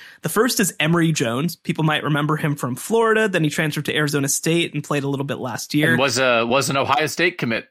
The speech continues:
Speaker 2: once upon a time before he landed at Florida.
Speaker 1: <laughs> Of course he was, man. He's, he's had a heck of a <laughs> career. Um, th-, people might remember him as the guy who didn't let Anthony Richardson start because Dan Mullen was like, "Anthony Richardson doesn't know our playbook at all," <laughs> and he just kinda does stuff.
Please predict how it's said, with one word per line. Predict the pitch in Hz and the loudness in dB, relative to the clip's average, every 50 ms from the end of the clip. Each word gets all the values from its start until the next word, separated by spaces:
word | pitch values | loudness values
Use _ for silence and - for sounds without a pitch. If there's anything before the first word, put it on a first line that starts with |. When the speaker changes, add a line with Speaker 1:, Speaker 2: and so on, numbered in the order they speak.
| _ | _
Speaker 2:
once | - 107 107 98 - | -4 -4 -4 -4 -6
upon | - - 110 98 92 | -6 -4 -4 -4 -4
a | 90 | -4
time | - 117 92 90 87 | -4 -4 -4 -4 -4
before | 85 - - 117 | -8 -6 -4 -2
he | 107 104 | -2 0
landed | 101 110 110 104 98 | -2 -2 -2 -2 -4
at | 104 90 | -6 -6
Florida. | - 127 123 113 87 76 73 - - | -2 -2 0 0 0 -2 -6 -8 -12
Speaker 1:
<laughs> | - - | -8 -8
Of | 160 - - - | -8 -8 -6 -8
course | - - 214 208 196 - | -4 0 0 0 0 0
he | - 156 | 0 0
was, | 156 147 151 156 | 0 0 0 0
man. | 165 165 160 170 | 0 2 2 4
He's, | 190 196 185 - - - - - | 2 2 0 -4 -8 -10 -4 0
he's | 202 208 196 | 0 2 4
had | 208 196 175 | 4 2 2
a | |
heck | 165 180 175 165 | 2 2 2 2
of | 190 170 165 | 2 2 2
a | 165 160 - - 214 196 185 - | 0 0 0 0 0 0 0 0
<laughs> | - | -4
career. | - - 190 175 175 170 151 143 147 - 214 - 247 254 240 214 190 - _ | -2 0 2 4 4 4 2 2 0 -4 -6 -6 -4 -4 -4 -6 -6 -2 _
Um, | 165 170 170 160 147 143 139 - - | 2 4 4 4 2 0 -2 -6 -6
th-, | 156 156 - - | -6 -6 -2 0
people | 214 233 196 220 | 0 2 4 4
might | 226 233 220 | 4 4 4
remember | 208 208 214 220 208 208 | 4 4 4 6 6 6
him | 202 196 | 6 6
as | 190 180 156 | 4 2 2
the | 160 175 | 2 2
guy | 175 160 165 165 175 170 175 | 2 4 4 6 6 4 4
who | 160 165 170 160 | 2 2 2 2
didn't | 151 - 175 170 175 185 | 2 2 2 2 4 4
let | 165 165 165 - | 2 2 0 0
Anthony | 170 165 175 165 165 165 160 | 0 -2 0 0 2 2 2
Richardson | 160 165 160 180 175 165 - 165 165 | 2 2 2 2 0 0 2 0 2
start | 156 - - 139 147 160 165 - | 2 0 0 0 0 0 0 0
because | 147 147 - - 135 143 143 151 | -2 -2 0 0 0 0 0 0
Dan | 147 151 151 156 156 | 0 0 2 2 2
Mullen | 147 139 147 151 151 | 2 2 0 0 0
was | 151 151 151 - | 0 0 0 -2
like, | 147 143 143 - - - _ | -2 -2 -4 -6 -10 -18 _
"Anthony | - 147 156 156 - 165 160 151 | -4 -4 -4 0 2 2 2 2
Richardson | 143 143 156 - 180 165 - 165 151 | 2 0 0 0 0 0 2 0 0
doesn't | 139 139 139 - 135 | 0 0 0 -2 -2
know | 98 147 151 | -2 0 0
our | 147 131 | 0 -2
playbook | - - - 139 147 151 165 160 - | -2 -4 -2 -2 0 0 0 0 0
at | 139 127 | -2 -2
all," | 110 135 156 180 226 254 262 - | 0 0 0 0 0 -2 -2 -2
<laughs> | 196 - | -4 -2
and | - 190 | -2 -2
he | 185 - 196 | 0 0 0
just | 175 180 180 160 | 0 0 0 0
kinda | - 175 156 147 147 | 0 0 2 0 -2
does | - 139 147 175 - | -2 -4 -4 -4 -4
stuff. | - - 262 - 311 - - | -2 -2 -2 -2 -2 -4 -6